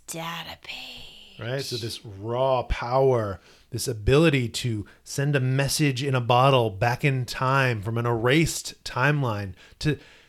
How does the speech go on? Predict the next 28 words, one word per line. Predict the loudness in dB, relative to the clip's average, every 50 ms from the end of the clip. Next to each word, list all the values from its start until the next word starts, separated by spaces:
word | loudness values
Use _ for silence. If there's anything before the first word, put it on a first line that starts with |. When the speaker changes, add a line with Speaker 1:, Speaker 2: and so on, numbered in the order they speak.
| _ _
Speaker 2:
share | -8 -4 -2 -2 0 2 4 4 6 6 4 4
the | 2 0
experience, | -2 -2 -4 -6 -4 -2 0 0 0 0 -2 -2
the | -6 -6
power, | -4 0 2 2 2 2
the | 2 0 -2
knowledge | -2 0 0 2 4 4 4 4 2 0
amassed, | 0 0 0 0 2 4 4 4 2 0 -4 -8 -8 -10 -12 -14 _ _ _ _ _ _ _ _ _ _
and | -8 -8 -8 -8
somehow | -10 -6 -2 -2 0 0 0 0 2 2 4 4 4 4 2 2 0 -4 _
plop | 0 0 2 2 0
it | 0 2
back | 2 2 2 2 -2
into | -4 -6 -6 -6 -6 -4 -2 -2 0 0 -2
the | -2 -4
six | -4 -6 -8 -6 -4
one | -4 -4
six. | -4 -2 -4 -4 -4 -6 -8 -10 -10 -8 -10 -12 -14 -16 _ _ _ _
Speaker 1:
That's | -4 0 0 2 0 0 -4 -10 -16 -18 -18 -18 -20 _ _ _ _ _
nuts. | -10 -10 -10 -10 -12 -18 _ _ -18 -16 -8 -6
Speaker 2:
It's | -6 -6 -4 -2
nuts. | 0 0 0 -2 -4 -2
I | 0 2
don't | 2 2 2
understand | 0 -2 -4 -2 0 0 2 2 0
it. | -2 -4 _
I | -4 -4
don't, | -2 -4 -4